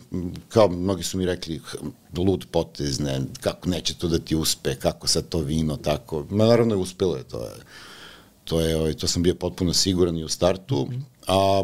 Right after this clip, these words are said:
Speaker 1: već kad je krenula kampanja, krenula preko interneta. Znači, Facebook, e, prvi put preko Facebooka se sve dogodilo i ljudi, <laughs> došlo hiljadu ljudi tamo.
Speaker 2: Fenomenalno.
Speaker 1: I, ovaj, bilo džumbo saopšti i to
Speaker 2: To je
Speaker 1: se
Speaker 2: devet godina, to je, znači, neka dve hiljade trinaesta, jel?
Speaker 1: Trinaesta, dvadeset peti maj, kao nešto.
Speaker 2: Aha,
Speaker 1: Dan
Speaker 2: aha.
Speaker 1: radosti,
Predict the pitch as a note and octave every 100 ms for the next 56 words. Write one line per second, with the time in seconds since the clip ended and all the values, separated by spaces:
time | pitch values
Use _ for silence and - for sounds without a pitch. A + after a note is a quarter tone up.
0 | D#2+ F2 G2+ - F#2+ F#2 G#2 G2+ - F2+
1 | F#2 B2 A#2+ C#3 C3+ B2 B2+ A#2+ A#2+ A2
2 | D#2 - - F2+ F2+ G2+ E2+ - - -
3 | B2 B2+ G#2+ G#2 - G#2 G2+ F#2+ F2+ -
4 | - C#3 C#3 C3+ - - A2+ A2+ A2+ B2+
5 | B2 G#2 F#2 F2+ A2 F#2 E2 F2 G2 C3
6 | C3 C3+ C#3 C#3+ D3 - G#2 - A2+ G#2
7 | G2 G2 E2 - C#2+ C2 - - - -
8 | - G2+ G2+ G2+ F#2 F#2+ F#2+ F#2 F#2+ G2
9 | E2+ F#2+ F2 F#2 F2+ D2+ D#2 C#2+ - -
10 | A#2+ A#2+ C#3 C3+ B2+ C#3 C#3 A2+ C3 C#3+
11 | C3 B2+ B2+ A#2+ A#2+ B2+ A2+ A#2 A#2 A#2+
12 | A#2+ A2+ B2 B2 B2 E2 D#2 F#2 F#2+ F2+
13 | F2+ F2+ - A#2+ F#2 - F2+ - D#2 C#2+
14 | - - - G2+ F#2 G#2+ G2+ A2 G#2+ G2
15 | G#2 F#2 E2+ -